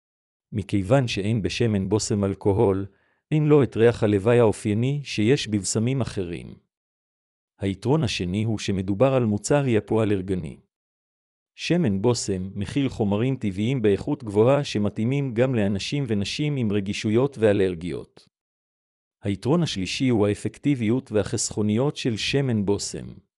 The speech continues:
בעוד שאלכוהול הוא חומר נדיף שמתפוגג במהירות מהאור, הריח הנעים של שמן בושם יכול להישאר על בגדים או על האור מעל לי עשרים וארבע שעות. בנוסף,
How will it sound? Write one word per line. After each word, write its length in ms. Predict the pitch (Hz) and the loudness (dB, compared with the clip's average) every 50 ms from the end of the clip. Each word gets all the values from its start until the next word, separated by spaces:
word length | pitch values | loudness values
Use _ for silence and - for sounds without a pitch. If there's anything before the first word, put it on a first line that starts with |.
| _ _ _ _ _ _ _ _ _ _ _ _ _ _ _ - | _ _ _ _ _ _ _ _ _ _ _ _ _ _ _ -10
בעוד 340 | 104 98 107 107 143 185 180 | -4 -2 0 2 2 2 2
שאלכוהול 640 | - - 98 95 95 - - 101 104 120 123 113 104 | 2 2 2 2 2 0 0 2 4 6 6 6 4
הוא 120 | 104 98 | 2 0
חומר 360 | - - 139 139 135 131 113 | 0 0 0 0 2 2 2
נדיף 360 | 107 104 101 101 117 113 - | 2 0 0 0 -2 -4 -4
שמתפוגג 680 | - - 113 107 101 - - - 104 101 117 135 135 113 | -4 -2 -2 -2 -2 -2 -4 -6 -4 0 0 0 0 0
במהירות 520 | 101 107 101 98 95 101 107 127 120 - | 0 0 0 0 0 -2 -2 -2 -4 -2
מהאור, 600 | 110 104 101 98 95 117 120 101 87 - - _ _ _ _ _ _ _ _ _ - | -2 -2 -2 0 0 2 2 2 0 -2 -8 _ _ _ _ _ _ _ _ _ -6
הריח 400 | 107 101 104 110 123 123 - 120 | -2 2 4 4 4 2 0 -2
הנעים 380 | 107 101 101 107 127 139 139 | -2 0 0 0 0 -2 -2
של 200 | 131 - 107 98 | -4 -2 -4 -2
שמן 440 | 92 - - 143 139 127 113 104 98 | -2 -2 -2 0 0 0 2 0 2
בושם 320 | 92 113 110 - 117 107 104 | 0 0 0 0 -2 -2 -2
יכול 280 | 98 - - 139 135 | -2 -2 0 0 0
להישאר 440 | 135 110 98 - - 107 120 127 120 | 0 0 -2 -2 -2 -2 0 0 0
על 100 | 107 101 | 0 0
בגדים 540 | 90 95 98 104 101 101 113 127 135 139 - - - | -2 0 0 0 0 0 -2 -4 -4 -6 -8 -8 -2
או 100 | 117 113 | 0 0
על 120 | 110 110 | 2 2
האור 300 | 107 107 127 123 107 107 107 95 | 2 2 0 0 0 -2 -4 -4
מעל 280 | 98 98 - 117 113 | -4 -4 -2 -2 -2
לי 260 | 101 98 98 95 95 - _ _ _ _ | -2 -2 -4 -6 -8 -10 _ _ _ _
עשרים 360 | - 110 - - - 151 156 143 | -8 -6 -4 -2 0 0 0 2
וארבע 340 | 123 110 104 104 98 104 95 | 4 4 4 4 2 2 0
שעות. 640 | - - 98 87 71 65 62 - _ - - _ _ _ _ _ _ _ _ _ _ _ _ _ _ _ _ _ _ _ - | 0 -2 -2 -2 -2 -4 -6 -10 _ -20 -20 _ _ _ _ _ _ _ _ _ _ _ _ _ _ _ _ _ _ _ -10
בנוסף, 720 | - 98 90 80 78 - - 113 107 107 107 - - - | -8 -6 -6 -6 -6 -4 0 2 2 2 2 -2 -8 -20